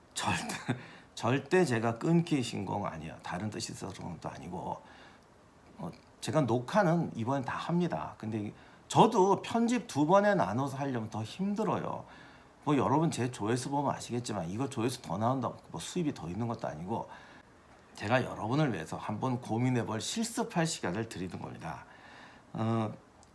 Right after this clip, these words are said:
물론 요즘 실록이 인터넷에 다 떠 있으니까 여러분이 뭐 찾아보시면 답이야 금방 아시겠지만, 어,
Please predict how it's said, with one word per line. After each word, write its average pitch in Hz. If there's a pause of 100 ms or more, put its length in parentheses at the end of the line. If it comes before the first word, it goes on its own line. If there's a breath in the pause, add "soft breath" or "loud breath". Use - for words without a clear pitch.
(360)
물론 165
요즘 127
실록이 214
인터넷에 156
다 92
떠 135
있으니까 139
여러분이 131
뭐 113
찾아보시면 156
답이야 113
금방 113
아시겠지만, - (880 loud breath)
어, -